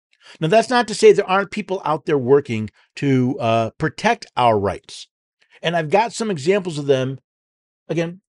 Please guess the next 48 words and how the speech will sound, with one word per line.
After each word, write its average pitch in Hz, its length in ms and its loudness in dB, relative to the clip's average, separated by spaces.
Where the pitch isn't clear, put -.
primarily 220 640 -2
from 214 220 -2
the 226 60 -4
states. 151 380 2
I'm 170 80 -6
gonna 185 100 -4
be 175 120 -6
looking 185 220 0
at 175 60 -14
several 180 280 -6
states - 560 -2
that 151 160 0
are 147 60 -2
doing 139 360 -2
things. 120 360 -6
So 208 220 4
it's 202 100 6
not 202 260 0
all 202 160 4
doom 196 240 -2
and 185 140 -4
gloom. 165 240 -4
I 120 40 -2
don't 196 140 0
want 214 200 0
you 185 80 -10
to 180 40 -10
go 180 160 2
out 175 120 0
here 156 120 -2
going, 143 260 -2
"Oh, 233 180 4
woe 214 300 6
is 190 120 6
me. 214 240 -2
There's 143 200 -4
nothing 170 340 -4
we 156 120 -4
can 131 160 -8
do." 117 160 -4
There 107 340 -6
is. 120 420 0
And 131 100 0
what 135 140 2
we 123 100 -2
need 180 280 -2
to 156 80 -4
do 85 320 -4